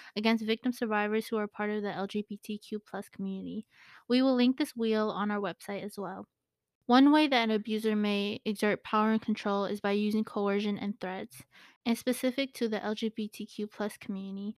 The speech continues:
this can look like threatening to out you without your consent or reveal publicly that you are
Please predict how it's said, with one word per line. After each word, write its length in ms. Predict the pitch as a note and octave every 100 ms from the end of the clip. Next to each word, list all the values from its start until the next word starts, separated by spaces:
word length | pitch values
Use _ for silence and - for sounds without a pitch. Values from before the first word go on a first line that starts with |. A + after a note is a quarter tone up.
| -
this 160 | A#3
can 160 | - A#3
look 180 | A3 A3
like 140 | G#3+ -
threatening 380 | G#3 F#3 G#3+ G#3+
to 180 | - -
out 240 | G#3+ A3 -
you 240 | A#3 A#3
without 320 | A3+ - F#3+
your 100 | G3+
consent 640 | G#3 G3+ - G#3+ G#3+ G#3+ - - - -
or 160 | G#3+
reveal 440 | A3 G#3+ G#3 A3 A3
publicly 720 | - G#3 A3+ A3+ - B3+ B3+
that 180 | G#3
you 140 | G3+ G3+
are 320 | G3 G3+ -